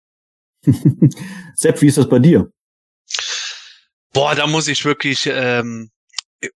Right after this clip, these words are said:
Speaker 2: bisschen der Frage ausweichen, weil das würde einfach ausufern. Ich könnte eine Stunde lang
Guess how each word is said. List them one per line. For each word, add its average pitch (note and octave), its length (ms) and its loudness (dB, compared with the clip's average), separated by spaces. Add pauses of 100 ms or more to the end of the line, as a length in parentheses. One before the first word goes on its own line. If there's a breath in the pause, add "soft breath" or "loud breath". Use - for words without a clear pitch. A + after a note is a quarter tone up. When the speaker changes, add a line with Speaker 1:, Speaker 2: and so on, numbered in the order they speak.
(380)
Speaker 2:
bisschen D#3+ 460 -4
der C#3 140 -2
Frage C3 360 -2
ausweichen, B2 480 -4
weil A#2 140 -2
das A2+ 220 -10
würde B2 180 -2
einfach A2+ 300 -6
ausufern. G#2+ 500 -8
Ich F#2+ 160 -8
könnte A#2 380 -4
eine B2+ 240 -2
Stunde B2 380 -4
lang F#2+ 300 -2